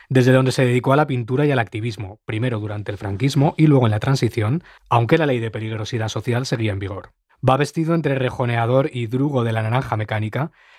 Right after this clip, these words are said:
pero era habitual verlo por la calle también caracterizado de folclórica con gafas de sol, de virgen o de flamenca con el pene por fuera del vestido.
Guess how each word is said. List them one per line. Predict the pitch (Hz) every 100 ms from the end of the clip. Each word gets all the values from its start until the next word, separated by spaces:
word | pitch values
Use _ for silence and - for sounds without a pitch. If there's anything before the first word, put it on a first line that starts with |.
| _ -
pero | 139 135
era | 151 175
habitual | 160 123 120 127 175
verlo | 131 127 123
por | 120
la | 113
calle | 123 123
también | 120 113 117
caracterizado | 139 117 - 110 - 117 107
de | 107
folclórica | 104 104 120 131 123
con | 107 104
gafas | 101 101
de | 92
sol, | - 139 160 - - - -
de | 123
virgen | 135 139 147 147 160
o | - 120
de | 151
flamenca | 156 127 113 113 131 165
con | 127
el | 113 107
pene | 110 120
por | 127
fuera | - 110 104
del | 98
vestido. | 98 143 120